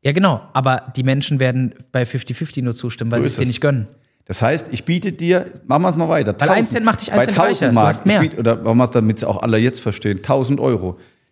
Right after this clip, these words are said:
Speaker 2: Ich biete dir hundert Euro. Du musst nur Ja sagen und du kriegst die hundert Euro. Und du weißt aber, dass ich neunhundert kriege.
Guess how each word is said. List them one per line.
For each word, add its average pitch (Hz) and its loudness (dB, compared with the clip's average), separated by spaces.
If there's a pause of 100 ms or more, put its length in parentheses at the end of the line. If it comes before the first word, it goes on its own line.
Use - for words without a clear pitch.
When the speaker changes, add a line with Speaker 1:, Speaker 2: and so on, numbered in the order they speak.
Speaker 2:
Ich - -10
biete 180 0
dir 160 0 (360)
hundert 180 2
Euro. 104 0
Du 107 2
musst 175 -2
nur 180 4
Ja 165 4
sagen 156 0
und 123 2
du 123 -4
kriegst - -6
die 151 -4
hundert 143 0
Euro. 123 0
Und 104 -4
du 104 0
weißt 165 0
aber, 160 0
dass 147 -2
ich - -4
neunhundert 131 2
kriege. 95 -6